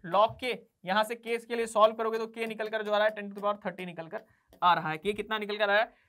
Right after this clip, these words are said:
ten to the power thirty निकल कर आया, तो ten to the power thirty is equals to कितना?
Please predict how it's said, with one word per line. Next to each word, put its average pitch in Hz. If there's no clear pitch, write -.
ten 233
to 240
the 254
power 233
thirty 226
निकल 226
कर 214
आया, 208
तो 226
ten 220
to 214
the 226
power 226
thirty 233
is 185
equals 233
to 240
कितना? 208